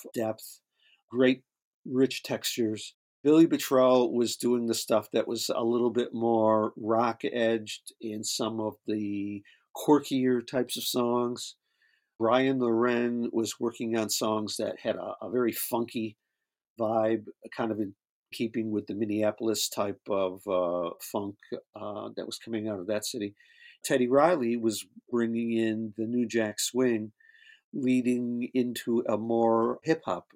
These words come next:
direction. Each one of these teams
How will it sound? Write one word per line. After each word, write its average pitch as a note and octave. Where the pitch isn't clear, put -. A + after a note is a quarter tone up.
direction. -
Each G#3
one E3+
of C3+
these C#3+
teams B2+